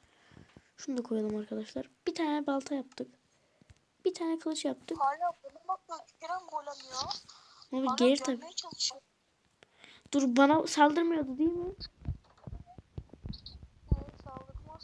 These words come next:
Speaker 2: sana.
Speaker 1: Umarım. E, burada golem yok.
Speaker 2: Nasıl yok? Bak burayı.
Speaker 1: Aa, arkadaymış. Muhammed dur.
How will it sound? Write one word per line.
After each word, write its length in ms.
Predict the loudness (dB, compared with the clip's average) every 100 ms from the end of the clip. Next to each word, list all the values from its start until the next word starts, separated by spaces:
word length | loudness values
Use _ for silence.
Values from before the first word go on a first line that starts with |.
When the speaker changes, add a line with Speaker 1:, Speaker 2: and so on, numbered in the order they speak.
| -16
Speaker 2:
sana. 300 | -16 -18 -20 -20 -14 -8 -8 -10 -20 -18
Speaker 1:
Umarım. 380 | -12 -8 -8 -10 -8
E, 160 | -6 -4
burada 160 | -4
golem 420 | -2 -2 -2 -4
yok. 240 | -4 -6 -8 -14 -2 0 0 -4 -6 -8 -10 -16 -16 -14 -18 -20 -20 _ _
Speaker 2:
Nasıl 380 | -20 -20 -20 _
yok? 140 | -20 -18
Bak 140 | -18 -18 -20 -20
burayı. 380 | -12 -10 -12 -16 -20 _ _ -20 -18 -16 -16 -20 _ _ _
Speaker 1:
Aa, 320 | -6 -4 -2 -2
arkadaymış. 800 | -4 -4 -2 -2 -4 -6 -8 -14 _ _ _ _ _ -20 -20 -14
Muhammed 460 | -8 -4 -2 -2 -4 -8 _
dur. 160 | -2